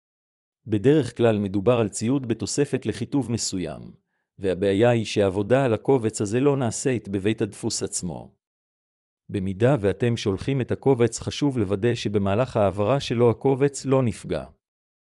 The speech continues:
לעתים, בעת העברה נעשית דחיסה של הקובץ, דבר שגורם לפגיעה באיכות שלו. גם אם אתם לא רואים את הפגיעה הזו בעין שלכם, עדיין ייתכן והיא קרתה,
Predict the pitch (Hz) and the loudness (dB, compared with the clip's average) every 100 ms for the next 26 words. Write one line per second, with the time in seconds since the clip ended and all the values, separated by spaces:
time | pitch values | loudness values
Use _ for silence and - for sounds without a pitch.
0 | _ _ _ _ 85 90 87 - 110 98 | _ _ _ _ -8 -6 -6 -2 0 0
1 | 104 _ _ - 104 107 135 110 95 101 | -6 _ _ -4 0 2 2 2 2 0
2 | 127 135 98 - 131 123 - - - 143 | 0 0 -2 0 0 -2 -6 -8 -2 0
3 | 135 117 101 - 117 85 69 - - _ | 2 0 0 2 2 0 -8 -12 -18 _
4 | _ _ 107 95 117 123 - 98 101 139 | _ _ -10 0 0 2 -2 -2 0 0
5 | 147 107 - 101 110 135 127 113 104 - | 0 -2 -4 -4 0 0 2 2 2 -4
6 | 92 - 80 71 60 _ _ _ _ _ | -8 -6 -6 -6 -10 _ _ _ _ _
7 | _ _ _ _ _ 107 123 170 107 95 | _ _ _ _ _ -2 0 2 2 0
8 | - 107 101 110 110 117 107 101 - 98 | 0 0 4 4 4 2 0 -4 -8 -4
9 | 101 123 107 104 101 98 110 107 92 92 | 0 2 2 0 0 2 2 0 -2 -6
10 | 87 - 80 60 - _ _ _ - 104 | -8 -6 -8 -8 -18 _ _ _ -10 -2
11 | 123 156 139 110 131 131 135 110 98 104 | 0 0 0 -4 -4 -4 -2 -2 0 0
12 | 90 - 71 | -2 -2 -6